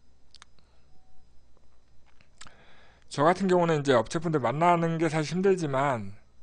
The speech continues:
만날 수만 있으면, 만나기만 하면 그분들은 다들 궁금해하세요. 자기네가, 그러니까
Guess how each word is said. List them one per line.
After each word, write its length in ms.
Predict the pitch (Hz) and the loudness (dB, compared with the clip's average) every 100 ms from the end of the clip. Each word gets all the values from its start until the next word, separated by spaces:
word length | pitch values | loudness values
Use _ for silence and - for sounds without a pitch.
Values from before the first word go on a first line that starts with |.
| - - - - | -18 -20 -20 -8
만날 280 | - 151 208 | 0 2 4
수만 220 | 202 185 | 4 2
있으면, 560 | 127 139 165 170 104 98 - - - - - - - - - - - - _ - - - - - - - - - - - - - - - - | 2 0 2 2 0 -8 -14 -16 -16 -16 -16 -16 -16 -18 -18 -16 -16 -18 _ -20 -20 -20 -20 -20 -20 -20 -20 -20 -20 -20 -20 -20 -20 -18 0
만나기만 540 | 143 180 196 196 185 | 2 6 6 6 4
하면 180 | 208 190 | 4 2
그분들은 440 | 139 160 151 147 | 2 0 0 -2
다들 320 | 139 127 139 | -4 -2 -2
궁금해하세요. 800 | 131 127 127 131 135 113 92 92 - - - - - - - - - - - - - - - - - - - - - - - _ - - - - - - - | -2 -6 -6 -4 -6 -6 -8 -10 -16 -20 -20 -20 -20 -20 -20 -20 -20 -20 -18 -16 -16 -18 -20 -20 -20 -20 -20 -20 -20 -20 -20 _ -20 -18 -18 -20 -20 -20 -18
자기네가, 520 | - 135 156 151 143 123 - - | -6 -4 0 2 2 2 -6 -6
그러니까 300 | - 131 120 | 2 4 2